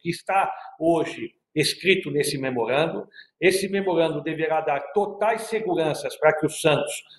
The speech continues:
faça a demolição da Vila Belmiro, que a gente inicie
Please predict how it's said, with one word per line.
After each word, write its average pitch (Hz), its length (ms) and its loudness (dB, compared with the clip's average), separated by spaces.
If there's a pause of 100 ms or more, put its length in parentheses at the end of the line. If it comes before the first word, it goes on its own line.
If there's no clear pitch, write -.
(220)
faça 220 300 2
a 214 40 -4
demolição 180 600 -2
da 151 120 4
Vila 151 280 -2
Belmiro, 175 580 0 (280)
que 170 80 2
a 151 60 6
gente 175 320 -2
inicie 247 720 0